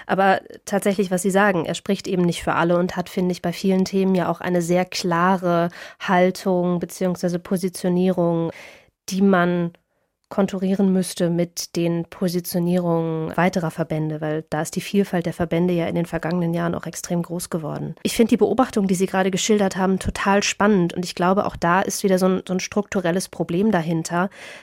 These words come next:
weil wir vielfach bei der Themensetzung ja auch so ein bisschen, mm, Terminberichterstattung machen. Dann legt eine Umweltorganisation eben eine Veröffentlichung vor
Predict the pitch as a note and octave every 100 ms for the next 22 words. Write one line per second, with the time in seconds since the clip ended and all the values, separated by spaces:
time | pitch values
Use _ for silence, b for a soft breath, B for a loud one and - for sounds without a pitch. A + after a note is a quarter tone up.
0 | B F#3+ D#3+ E3 G3 F3+ F#3 G3 F#3 F3
1 | - - G#3 G#3+ A3+ - F#3+ - F#3 F3
2 | E3+ - F3+ F#3+ F3+ F3+ F3+ F3+ F3+ E3+
3 | - - F#3 F3 F3+ G3+ F3+ F3+ F3 B
4 | B B B _ _ F#3 F3 E3+ F3+ -
5 | - - F#3 F#3+ A#3 F#3 D#3 - E3+ F3+
6 | E3 D#3+ E3 - F#3 G#3 B B B B
7 | E3 E3 F3+ G#3 - F#3 F3+ G3+ G#3 G3+
8 | - F3+ F#3+ F#3 F#3 - G3+ F#3+ - F#3+
9 | F#3+ - F3+ F#3 - F#3 F#3 G#3 F#3 F#3
10 | F3+ - - G3 A3